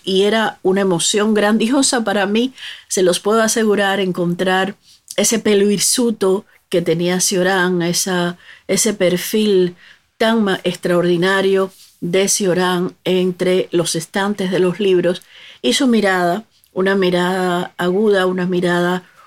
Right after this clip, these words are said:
muy, muy entrañable que jamás olvidaré. Nunca me le acerqué porque tenía mucho temor, eh, cuando se, con-, sabiendo que se trataba de un filósofo, que yo pudiera decir algo y,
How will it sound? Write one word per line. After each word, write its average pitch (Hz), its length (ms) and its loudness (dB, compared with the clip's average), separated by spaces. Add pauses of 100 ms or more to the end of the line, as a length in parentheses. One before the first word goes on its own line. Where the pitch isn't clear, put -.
(120)
muy, 220 680 2
muy 196 300 0
entrañable 185 800 0
que 185 100 -4
jamás 170 460 -2
olvidaré. 160 640 0 (340)
Nunca 233 720 2
me 175 160 0
le 175 100 4
acerqué 214 480 -2
porque 214 300 -4
tenía 180 320 0
mucho 220 400 -2
temor, 185 480 0 (340)
eh, 160 160 -4
cuando 156 360 -2
se, 156 200 -4
con-, 151 240 -6
sabiendo 196 640 0
que 185 80 0
se 175 140 -4
trataba 170 360 -2
de 175 60 0
un 175 100 -2
filósofo, 214 680 -2 (400)
que 214 160 2
yo 233 160 2
pudiera 277 340 2
decir 254 320 2
algo 262 380 0 (340)
y, 214 540 0